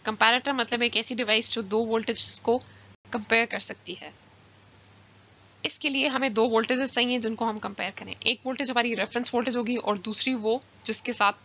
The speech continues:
जिसको हम compare कर रहे हैं reference के साथ। Reference voltage हम नॉन इन्वर्टिंग के ऊपर apply करते हैं, इसको हम वीआर कह देते हैं, और जिस voltage को हमने reference के साथ compare करना है उसको हम नॉन, अ, inverting input के ऊपर लगाते हैं।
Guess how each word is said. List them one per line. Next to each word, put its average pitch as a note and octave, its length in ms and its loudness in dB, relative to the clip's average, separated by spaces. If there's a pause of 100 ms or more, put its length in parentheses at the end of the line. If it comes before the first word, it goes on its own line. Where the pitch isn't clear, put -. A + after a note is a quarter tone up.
(400)
जिसको A#3+ 300 2
हम A#3+ 140 2
compare G#3 360 2
कर F3 160 -4
रहे F3+ 80 -6
हैं F#3 80 -6
reference F#3 340 -8
के - 80 -10
साथ। - 340 -12 (580)
Reference C#4+ 400 2
voltage C4+ 320 2
हम B3 160 0 (160)
नॉन A3 240 2
इन्वर्टिंग B3 440 0
के C4+ 60 -2
ऊपर B3 140 0
apply A#3 220 2
करते A#3 240 -6
हैं, A3+ 60 0
इसको A#3 200 -2
हम A3+ 240 -4
वीआर G#3 320 0
कह G3 160 -14
देते - 260 -18
हैं, G2+ 100 -20 (600)
और A3 180 6
जिस C4 260 2
voltage A#3 340 0
को A#3+ 160 -2
हमने A3 320 -2
reference G#3 300 -6
के G#3 80 -12
साथ - 200 -8
compare G#3+ 300 -2
करना B3 240 0
है A3+ 140 -2
उसको - 180 -4
हम A#3+ 220 -4 (260)
नॉन, A3 180 2 (120)
अ, G3+ 240 0 (100)
inverting A#3 400 -2
input - 640 -14
के - 100 -10
ऊपर F#3+ 120 -6
लगाते - 360 -8
हैं। - 120 -18